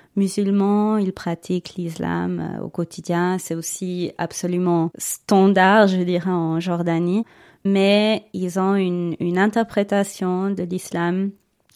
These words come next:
qui est très moderne et qui valorise beaucoup, par exemple, la femme ou les filles. Et son père aussi avait toujours, par exemple, il avait soutenu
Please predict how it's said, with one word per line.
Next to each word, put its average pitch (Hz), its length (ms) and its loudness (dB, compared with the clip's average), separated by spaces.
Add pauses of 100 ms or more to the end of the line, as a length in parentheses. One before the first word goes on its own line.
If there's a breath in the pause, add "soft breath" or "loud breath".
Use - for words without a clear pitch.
(140)
qui 202 140 0
est 180 100 0
très 196 580 4 (300)
moderne 196 960 2
et 180 640 -2
qui 180 380 -2
valorise 190 600 6
beaucoup, 196 460 0 (280)
par 175 100 -4
exemple, 180 480 -4
la 175 160 0
femme 180 420 0
ou 175 40 -2
les 170 200 -2
filles. 208 400 -2 (480 loud breath)
Et 180 80 2
son 175 240 0
père 190 380 6
aussi 196 500 -2
avait 175 220 0
toujours, 190 540 2
par 175 180 0
exemple, 185 300 -2
il 180 100 -2
avait 165 180 -2
soutenu 196 640 0